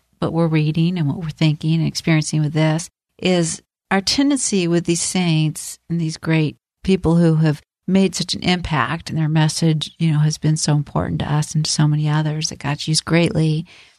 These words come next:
There's a tendency to idealize them and to see them as all good. And so it helps when we talk about this and we say, "Well, no, these are some things,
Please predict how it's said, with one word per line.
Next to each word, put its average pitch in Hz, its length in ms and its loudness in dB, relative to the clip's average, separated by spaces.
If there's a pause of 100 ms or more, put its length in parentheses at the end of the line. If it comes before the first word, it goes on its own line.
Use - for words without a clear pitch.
(300)
There's 220 220 2
a 220 60 0
tendency 262 560 0
to - 280 -2
idealize 160 560 0
them - 360 -12 (320)
and 160 280 2
to 160 320 0
see 196 240 0
them 175 200 0
as 156 120 0
all 143 160 -4
good. 143 560 -2 (380)
And 170 140 2
so - 260 0
it 202 120 0
helps - 380 0
when 180 80 -6
we 165 80 -2
talk 226 320 -2
about 151 240 -2
this 170 180 -4
and 170 80 -2
we 165 80 -2
say, 170 440 0
"Well, 247 200 0
no, 285 320 2
these 311 280 -2
are 285 40 -4
some 220 220 0
things, 165 500 0